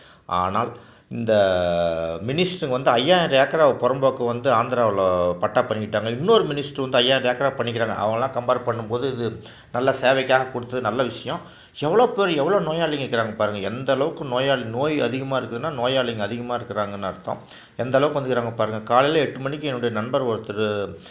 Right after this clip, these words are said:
ஆ, அவங்க ஃபேமிலி கூப்பிட்டு போயிருந்தாங்க செக்கப்புக்காக. காலைல எட்டு மணிக்கு போனவர் ந-, மத்தியானம் ஒரு மணி ஆயிடுச்சுங்கன்னா, அப்போ எவ்வளோ கூட்டங்குது பாருங்க.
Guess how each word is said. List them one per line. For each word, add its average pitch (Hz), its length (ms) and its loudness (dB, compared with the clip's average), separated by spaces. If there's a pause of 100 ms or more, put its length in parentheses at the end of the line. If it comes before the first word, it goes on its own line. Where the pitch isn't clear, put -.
(280)
ஆ, 107 340 0
அவங்க 104 380 0
ஃபேமிலி 123 220 -2
கூப்பிட்டு 117 360 -6
போயிருந்தாங்க 107 200 -4
செக்கப்புக்காக. 117 640 -2 (540)
காலைல 180 180 8
எட்டு 165 260 6
மணிக்கு 180 260 0
போனவர் 160 340 0
ந-, 131 300 -2
மத்தியானம் 147 380 0
ஒரு 135 160 2
மணி 147 180 -2
ஆயிடுச்சுங்கன்னா, 123 460 -2
அப்போ 139 260 0
எவ்வளோ 127 240 4
கூட்டங்குது 139 440 -2
பாருங்க. 120 420 -2